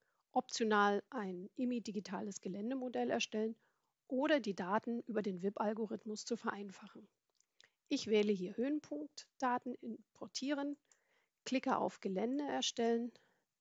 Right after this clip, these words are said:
die Höhenpunkte werden importiert, ich kann alle Dialoge schließen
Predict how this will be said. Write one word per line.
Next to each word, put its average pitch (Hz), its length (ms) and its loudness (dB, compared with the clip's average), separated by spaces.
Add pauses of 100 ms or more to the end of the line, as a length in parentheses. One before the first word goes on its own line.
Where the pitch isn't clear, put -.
(120)
die 196 100 0
Höhenpunkte 214 800 0
werden 196 280 -2
importiert, - 800 -2 (680)
ich - 120 -16
kann 214 220 0
alle 208 260 0
Dialoge 185 520 -2
schließen 262 560 -2